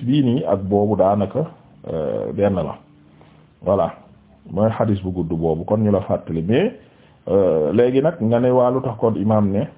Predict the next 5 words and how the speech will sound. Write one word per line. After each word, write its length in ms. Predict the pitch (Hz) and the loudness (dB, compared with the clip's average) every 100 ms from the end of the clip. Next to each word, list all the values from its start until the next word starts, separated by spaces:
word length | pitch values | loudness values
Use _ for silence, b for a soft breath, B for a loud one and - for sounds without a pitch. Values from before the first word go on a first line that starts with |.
| - - 90 | -20 -12 -4
euh, 220 | 90 80 | -2 -2
kii, 280 | - 90 127 - - _ - b b b b - | -4 -6 -6 -10 -20 _ -20 b b b b -10
euh, 840 | 98 90 78 57 - 98 90 80 80 | -4 0 2 0 0 2 2 2 0
al-Bukhari, 580 | 95 101 95 95 92 98 | 0 0 2 2 2 0
euh, 180 | 92 | -2